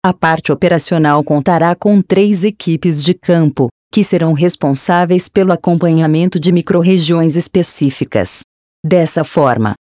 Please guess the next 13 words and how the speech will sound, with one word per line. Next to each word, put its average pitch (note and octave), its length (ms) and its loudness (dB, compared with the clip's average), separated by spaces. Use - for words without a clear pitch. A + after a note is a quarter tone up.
será D#3+ 280 2
possível F3 600 0
garantir C#3+ 480 2
um G3+ 100 4
monitoramento F3+ 840 2
eficaz E3 540 0
do D3+ 140 -4
trabalho D3+ 420 2
realizado D#3 600 2
em F#3 100 4
cada F#3 320 0
uma E3 160 2
delas, C#3 540 0